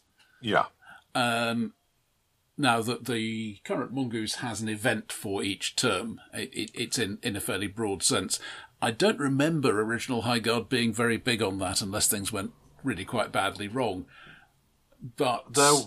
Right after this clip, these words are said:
Speaker 1: there
Speaker 2: th-,
Speaker 1: were
Speaker 2: you,
Speaker 1: oper-
Speaker 2: you could at least subdivide it from here, here are four years in which I got promoted to, and th-, and on this particular year I was on a special assignment. And that, that in
Speaker 1: And
Speaker 2: itself is an event of a, of a sort.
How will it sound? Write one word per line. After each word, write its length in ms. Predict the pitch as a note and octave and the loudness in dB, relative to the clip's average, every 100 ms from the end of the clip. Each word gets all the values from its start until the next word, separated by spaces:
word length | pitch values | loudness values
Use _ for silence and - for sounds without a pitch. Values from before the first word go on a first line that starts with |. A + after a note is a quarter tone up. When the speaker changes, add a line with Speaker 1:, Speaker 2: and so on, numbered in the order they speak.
| - - - - | -6 -16 -8 2
Speaker 1:
there 120 | D#3+ | 6
Speaker 2:
th-, 60 | D#3 | 8
Speaker 1:
were 140 | E3+ | 8
Speaker 2:
you, 60 | D#3 | 8
Speaker 1:
oper- 120 | D3 | 4
Speaker 2:
you 140 | D#3+ | 4
could 140 | F#3 D3+ | 4 2
at 100 | C#3 | 0
least 240 | C3 - | 0 0
subdivide 540 | C#3+ G#2+ A#2+ C3 A#2 | 0 -2 0 0 0
it 140 | A2 G#2+ | -2 -6
from 520 | - A2+ G#2+ G#2+ G#2 - - _ | -4 -2 -2 -6 -8 -14 -20 _
here, 320 | - C3 A#2 A#2+ | -2 2 2 0
here 180 | C#3+ B2+ | 2 2
are 40 | A2+ | 2
four 240 | - A2+ | 0 -2
years 280 | A2 A2 G#2+ | 0 0 0
in 100 | G#2 | -2
which 180 | G#2+ - | -4 -2
I 100 | A#2 | -4
got 180 | A2+ - | -4 -6
promoted 540 | A2+ G#2+ G2+ F#2 - _ | -2 -2 -2 -6 -8 _
to, 460 | - G#2 F#2+ F#2 F2+ _ _ _ _ _ _ - | -4 -2 -2 -4 -8 _ _ _ _ _ _ -2
and 180 | C3+ G#2+ | -2 0
th-, 200 | C#3 C3+ | -2 0
and 180 | A#2 A2 | -4 -4
on 180 | A2+ A2+ | -4 0
this 140 | C3 | -2
particular 460 | - A#2 C3 A#2+ A2 | -2 -6 -8 -6 -4
year 240 | A2+ G#2+ | -2 0
I 100 | G2+ | -2
was 120 | G#2+ | -4
on 100 | A2 | -6
a 60 | G#2+ | -6
special 340 | - G2+ A2 | -6 -6 -6
assignment. 600 | G2+ C#3 A#2 G2 G2 - - _ _ _ _ - | -4 -2 -2 -6 -12 -14 -16 _ _ _ _ -10
And 100 | A#2 | -4
that, 220 | A2+ A2 | -2 0
that 160 | B2+ A2+ | 0 6
in 60 | A2+ | 6
Speaker 1:
And 80 | |
Speaker 2:
itself 300 | A2 A#2+ G#2+ | 4 -2 -4
is 120 | G#2+ G#2 | -8 -8
an 40 | |
event 280 | G2 G#2 G2+ | -6 -6 -8
of 80 | F#2+ | -10
a, 240 | - - | -10 -10
of 80 | G2 | -12
a 120 | F2+ | -10
sort. 300 | A2 G#2 | -10 -10